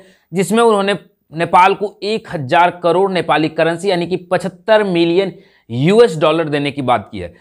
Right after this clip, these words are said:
जिससे कि भारत और नेपाल की एक अच्छी रिलेशनशिप बनेगी और हम लंबे समय तक एक दूसरे के दोस्त रहेंगे। देखिए, एक बात हमेशा याद रखिएगा जीवन में कि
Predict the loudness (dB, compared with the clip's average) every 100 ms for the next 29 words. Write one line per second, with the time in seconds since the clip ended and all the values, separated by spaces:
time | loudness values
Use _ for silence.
0 | _ -4 0 2 2 2 2 2 2 2
1 | 0 -2 -2 0 0 -2 -4 -4 -4 -2
2 | -2 -2 -2 -2 -2 -2 0 0 0 0
3 | -2 -2 -4 -4 -4 -4 -6 -6 -6 -4
4 | -2 2 2 2 -2 -4 -6 _ _ _
5 | -2 2 2 4 2 2 -4 0 2 2
6 | 0 -2 -2 0 0 0 -2 -4 -6 -6